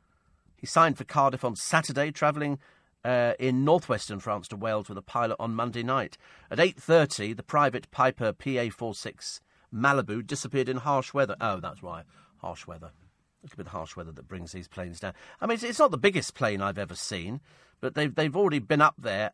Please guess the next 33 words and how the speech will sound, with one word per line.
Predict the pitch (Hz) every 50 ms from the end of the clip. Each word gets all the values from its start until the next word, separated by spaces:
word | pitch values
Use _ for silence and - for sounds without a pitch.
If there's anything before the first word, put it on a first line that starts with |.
| - 123
and | 120 117 120 123 123 123 -
five | - - 156 151 139 139
aircraft | 139 135 - - 135 123 - -
and | 123 120
two | - - 143 127
lifeboats | 131 131 135 127 - - 104 95 101 98 - - -
searched, | - 123 113 - - - - _ - - - _ _ -
uh, | - - 107 110
one | 104 127 143 139
thousand | 117 - - 131 123 123 113 - 120 113
one | 117 117
hundred | 117 110 117 113
and | 113 95
fifteen | - - 120 - - 117 110 104 95
square | - - - 120 113 107 101
miles. | 101 107 101 - 95 -
They | 110
couldn't | - 135 123 120
find | - 127 131 127 139
anything. | 143 139 135 - 101 92 95 98 _ _ _ _ _ _ _ _ _ _ _ _ _ _
Mum | - 117 151 165 143
Mercedes, | 131 135 - - 175 175 160 120 110 95 -
who, | - 120 117 117 113 - - -
uh, | 117 117 110 101
Salah | - - 127 120 107 -
phoned | - 123 120 110
most | 117 123 110 -
days, | 110 104 - -
says, | - 110 107 - -
"We're | 117 117 101
worried, | 101 131 131 117 110 107 98 - - _ _ _ _ _ _ _ _ _ _ _ _ -
uh, | - 101 101 101 98 -
worried | - 110 123 120 117 117 113 98